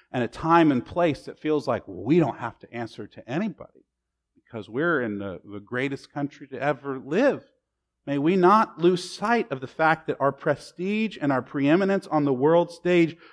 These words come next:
for good or for ill will be held accountable by Him. We like to brag about who we are, but remember, verse four says,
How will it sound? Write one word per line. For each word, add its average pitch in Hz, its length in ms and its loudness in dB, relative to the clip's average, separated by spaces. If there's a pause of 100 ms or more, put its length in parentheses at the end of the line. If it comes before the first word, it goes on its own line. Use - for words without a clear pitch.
(120)
for 131 180 -6
good 165 440 4
or 151 180 4
for 123 320 -4
ill 151 460 4 (340)
will 123 180 -4
be 127 200 -8
held 147 500 -2
accountable 107 840 -6 (200)
by 107 200 -8
Him. 127 400 -8 (2250)
We 120 60 -4
like 165 200 2
to 185 60 -8
brag 180 400 4
about 139 260 2
who 175 160 4
we 175 200 4
are, 180 340 6
but 104 180 -10
remember, 160 460 4
verse 156 200 -2
four 196 300 2
says, 170 540 4